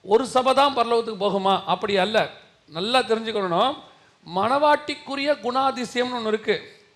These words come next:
வெளியவும் உள்ளவும் ரூபவதியா இருக்கிற குணாதிசயம் ஒண்ணு இருக்கு.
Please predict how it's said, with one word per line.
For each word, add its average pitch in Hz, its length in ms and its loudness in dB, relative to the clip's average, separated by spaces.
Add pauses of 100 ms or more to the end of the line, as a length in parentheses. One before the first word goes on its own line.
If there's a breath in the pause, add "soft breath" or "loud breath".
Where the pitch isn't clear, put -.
(320 soft breath)
வெளியவும் 247 520 0
உள்ளவும் 240 400 2
ரூபவதியா 233 420 4
இருக்கிற 208 240 0
குணாதிசயம் 202 560 -2
ஒண்ணு 185 100 -4
இருக்கு. 180 300 -2